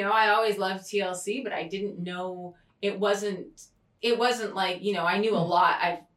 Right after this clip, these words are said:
Speaker 1: was very connected to Sam Cooke, and, um, what I felt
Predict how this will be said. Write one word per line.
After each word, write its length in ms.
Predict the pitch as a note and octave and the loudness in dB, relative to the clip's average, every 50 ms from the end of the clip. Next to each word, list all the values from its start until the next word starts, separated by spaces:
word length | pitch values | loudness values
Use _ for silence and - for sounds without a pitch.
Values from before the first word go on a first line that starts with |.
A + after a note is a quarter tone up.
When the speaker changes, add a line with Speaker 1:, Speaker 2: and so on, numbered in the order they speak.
| _ | _
Speaker 1:
was 180 | E3 E3+ E3 D#3 | -18 -18 -16 -16
very 500 | D#3 - - G3 G3 G3+ G3+ F#3+ F3+ E3 | -16 -6 -2 -2 0 0 0 -2 -4 -8
connected 400 | - - E3+ E3+ E3 - D#3 D#3+ | -10 -10 -10 -10 -10 -12 -14 -16
to 60 | - - | -16 -14
Sam 320 | - F3 E3+ E3+ E3 D#3+ | -12 -12 -12 -12 -14 -14
Cooke, 320 | - - - - - - | -12 -10 -10 -10 -10 -12
and, 260 | D3+ D3+ E3 E3 E3 - - - - - _ - | -12 -12 -12 -14 -14 -16 -18 -20 -20 -14 _ -2
um, 480 | F#3 F3+ F3+ E3+ E3+ E3+ E3+ E3+ - - _ _ _ _ _ _ _ _ | 0 0 0 0 -2 -6 -10 -12 -14 -18 _ _ _ _ _ _ _ _
what 280 | - F#3+ F3+ G3 G3 G3 | -16 -6 -2 0 2 2
I 140 | F#3+ F#3+ G3 | 2 2 0
felt 560 | F#3+ - G3+ F#3+ F#3 F#3+ F#3 - - - - | -2 -2 0 0 2 2 0 -4 -6 -8 -14